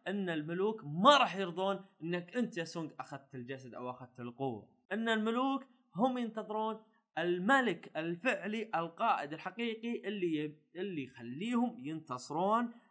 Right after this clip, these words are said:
على الجنود الفضيين أو على العالم، شيء زي كذا.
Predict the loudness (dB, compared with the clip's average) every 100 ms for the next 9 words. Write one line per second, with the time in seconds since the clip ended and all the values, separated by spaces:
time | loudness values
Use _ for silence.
0 | -12 2 6 6 6 4 2 -4 _ _
1 | _ 4 4 4 0 -6 -14 -10 -2 0
2 | 0 -2 -4 -6 -6 -2 0 0 -2 0
3 | 0 2 0 2 2 2 0 0 4 6
4 | 4 0 -10 -10 -2 -2 0 -2 -4 -14